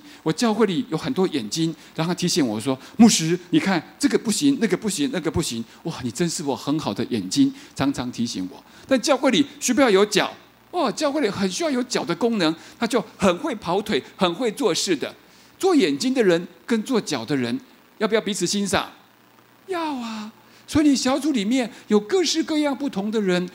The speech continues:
功能是不一样的。所以你教会生活要快乐，你一定要学习爱跟接纳跟你不一样的人。我，我是比较内向的人，我不太知道怎么交朋友。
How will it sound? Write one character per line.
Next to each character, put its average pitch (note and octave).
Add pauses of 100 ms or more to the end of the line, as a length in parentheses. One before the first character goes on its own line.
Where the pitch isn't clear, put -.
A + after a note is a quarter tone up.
(200)
功 D#4
能 A3
是 A#3+
不 E4+
一 E4+
样 D#4
的。 C3 (240)
所 B3+
以 -
你 G3+
教 C#4
会 B3+
生 C4
活 G#3
要 A3+
快 C4
乐， A#3 (240)
你 G3
一 -
定 B3
要 B3
学 G#3
习 A3 (180)
爱 A#3+ (200)
跟 B3
接 C4
纳 A3+ (120)
跟 D4+
你 F#3+
不 F4
一 D#4+
样 D4+
的 A#2
人。 - (720)
我， G3
我 G3
是 D#4
比 G#3+
较 F#3+
内 G3
向 C#3+
的 G#2+
人， - (500)
我 G#3
不 C#4
太 D#4+ (120)
知 C4+
道 C4+
怎 B2
么 C3+
交 E3
朋 G2
友。 G#2+